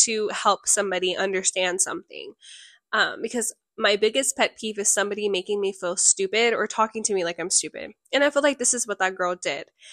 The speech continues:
And there's a way to talk to people. And if I talk to you with the respect, I, I expect the mutual respect. You know what I mean? That's just how I was raised. So meeting people that could care less about respect or could care less about the person that you,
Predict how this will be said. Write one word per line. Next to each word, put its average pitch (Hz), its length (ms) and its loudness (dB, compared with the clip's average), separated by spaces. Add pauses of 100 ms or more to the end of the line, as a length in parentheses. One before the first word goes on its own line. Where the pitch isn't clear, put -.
(260)
And 214 300 4
there's 226 160 4
a 247 80 4
way 196 200 4
to 214 120 2
talk 196 260 -4
to 240 80 -8
people. 269 500 0
And 208 160 2
if 208 200 -4
I 202 120 4
talk 196 280 2
to - 120 -4
you 208 140 0
with 202 140 0
the 185 260 -4
respect, 190 560 0
I, 202 220 2 (160)
I 208 80 2
expect 208 420 0
the 214 60 0
mutual 190 400 -2
respect. - 500 -6
You 220 140 -2
know 247 100 -2
what 254 100 -2
I 254 80 0
mean? 226 200 0
That's 202 180 0
just 214 200 -2
how 190 180 4
I 185 180 4
was 185 260 -4
raised. - 460 -4 (340)
So 254 220 4
meeting 330 380 2
people 202 440 -2
that 185 280 2 (500)
could - 140 -10
care 277 200 2
less 208 400 4
about 185 200 -2
respect 180 600 -2
or 190 140 -2
could 202 160 -16
care 247 200 2
less 202 260 0
about 190 160 -2
the - 60 -20
person 196 280 -4
that 180 140 0
you, - 160 -8